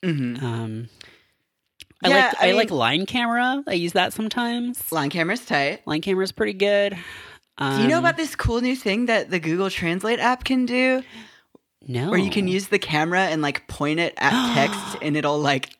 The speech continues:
Speaker 1: change
Speaker 2: Oh,
Speaker 1: it,
Speaker 2: are we
Speaker 1: like, on the
Speaker 2: there?
Speaker 1: fly.
Speaker 2: Are we
Speaker 1: Yeah, we're
Speaker 2: there?
Speaker 1: there. I mean, it kinda works like ass, but, like,
Speaker 2: Yeah.
Speaker 1: it works
Speaker 2: <laughs>
Speaker 1: somewhat.
Speaker 2: Well, I do remember, like, there were tech demos of that, like,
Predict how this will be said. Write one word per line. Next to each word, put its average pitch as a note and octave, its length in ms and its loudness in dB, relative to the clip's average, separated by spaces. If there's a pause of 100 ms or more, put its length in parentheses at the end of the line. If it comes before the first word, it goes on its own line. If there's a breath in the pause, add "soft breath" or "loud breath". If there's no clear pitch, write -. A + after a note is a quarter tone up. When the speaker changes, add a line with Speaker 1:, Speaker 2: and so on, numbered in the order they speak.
(160)
Speaker 1:
change C3+ 360 0
Speaker 2:
Oh, D#3 40 4
Speaker 1:
it, - 140 2
Speaker 2:
are - 80 -2
we - 40 -4
Speaker 1:
like, - 200 -2
on - 180 2
the - 60 2
Speaker 2:
there? - 200 2
Speaker 1:
fly. D3 360 4
Speaker 2:
Are G3+ 100 0
we F#3+ 160 -2
Speaker 1:
Yeah, G3+ 200 4
we're G3+ 120 4
Speaker 2:
there? F3 100 2
Speaker 1:
there. F#3+ 440 2 (300 loud breath)
I - 60 2
mean, C#4+ 140 4
it C#4 160 0
kinda C#4 320 4
works A3 240 0
like E3+ 200 2
ass, - 520 0
but, E3 240 2
like, F3 180 6
Speaker 2:
Yeah. D3+ 260 2
Speaker 1:
it - 220 4
works F3+ 220 4
Speaker 2:
<laughs> - 180 2
Speaker 1:
somewhat. F#3+ 760 2
Speaker 2:
Well, G#3+ 200 2
I A3+ 80 2
do G3+ 200 0
remember, A#3 320 0
like, E3+ 220 0
there F#3 300 0
were F#3 100 0
tech - 240 0
demos A#3 300 0
of D3 140 -2
that, G#2+ 340 2
like, F#2+ 400 -4